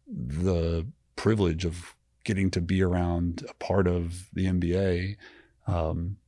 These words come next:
and so I, I truly come at it from that sort of perspective, with a lot of the other th-, stuff being details that I think are more or less interchangeable. You know, the specific play names and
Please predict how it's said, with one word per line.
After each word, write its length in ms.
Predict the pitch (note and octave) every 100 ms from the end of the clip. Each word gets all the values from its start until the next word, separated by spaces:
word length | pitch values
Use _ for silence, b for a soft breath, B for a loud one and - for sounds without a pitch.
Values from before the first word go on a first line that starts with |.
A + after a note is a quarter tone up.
| -
and 120 | G2+
so 80 | G#2+
I, 100 | G#2 -
I 60 | A2+
truly 320 | - D3+ A2+
come 180 | B2+ A2+
at 120 | G2
it 100 | -
from 200 | G2 F#2
that 280 | F#2+ G2+ -
sort 160 | G2
of 60 | E2+
perspective, 840 | F2+ - F#2+ - F2 E2+ E2+ F2+ b b b b _ _
with 340 | - G#2+ - - _ -
a 60 |
lot 240 | F#2+ B2+ E3+
of 60 |
the 80 | F#2+
other 120 | A2+
th-, 140 | G2+ -
stuff 320 | - F2 E2+
being 420 | G2 F#2+ E2+ E2
details 760 | E2 G2+ F#2+ F2 E2+ D#2+ D2+ - -
that 240 | E2+ - _ _
I 80 | F2+
think 440 | - F#2 E2+ - B B B B _
are 120 | D#2+
more 220 | D#2+ G#2 G#2
or 40 |
less 200 | E2+ D#2+
interchangeable. 760 | D#2+ D2+ D2+ D2 D2+ D2+ G2+ -
You 100 | F2
know, 180 | D#2+ D#2+
the 80 | E2
specific 840 | - - F2+ - A2+ G#2 F#2 - - _ _ -
play 340 | - G#2 G2 G2
names 640 | F#2+ F2+ F#2 F#2 F2+ F2
and 380 | E2+ D#2+ D#2+